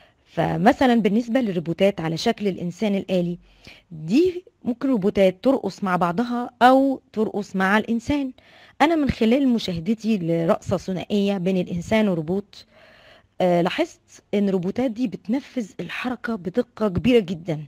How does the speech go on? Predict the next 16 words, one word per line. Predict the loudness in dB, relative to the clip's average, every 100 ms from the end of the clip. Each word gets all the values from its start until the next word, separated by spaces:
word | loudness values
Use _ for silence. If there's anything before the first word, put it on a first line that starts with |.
| -10
يعني | -8 -4
إحنا | -4 -4
في | -4
العادي | -2 -2 -2 -2 -4 -6
بنقعد | -2 0 -2
شهور | -4 -6 0 0
عشان | 0 -2 -2 -2 -2
نتدرب | -4 2 2 4 2
على | 2 0
حركة | -4 -4 -4
معينة | -4 -2 -2 -4 -6 _ -12
تتعمل | -6 0 0
بشكل | 0 -4 -2 -2
معين، | 0 -2 -2 -2 -4 -10 -10
وفي | -6 -6
الآخر | -2 0 -2